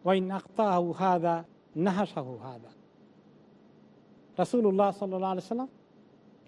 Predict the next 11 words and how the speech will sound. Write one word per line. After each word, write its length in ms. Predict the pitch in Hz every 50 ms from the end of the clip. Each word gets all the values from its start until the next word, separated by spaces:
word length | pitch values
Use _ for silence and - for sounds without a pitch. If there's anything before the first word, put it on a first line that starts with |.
| 190 190 202
একটি 280 | - - - 220 208 196 190 170 - - - _ _ _ -
স্কয়ার 480 | - - - - - 208 208 220 226 202
শেপ 400 | - - - - 208 190 185 165 190 - - - -
অঙ্কন 360 | 196 208 196 - 185 160 147
করলেন, 340 | - - 135 123 120 120 110 107 - - - _ _ - - - _ _ - - 147
মাটির 360 | 151 170 165 - 220 202 170
মধ্যে 380 | 156 147 135 131 - 208 247 247 - - _ _ _ _ - 147 135
ড্র 240 | 156 175 208 233 - -
করলেন 380 | 170 147 135 135 139 170 220 - - _ _ _ _ _ - _ _ _ _ - - _ _ - _ _ - _ _ - - _ - - - - - - - - -
একটি 400 | 175 165 - - 190 214 233 247 - - - - _ _ - - - - _ - - - -
চতুর্ভুজ 600 | - 208 190 - 262 233 190 139 117 135 139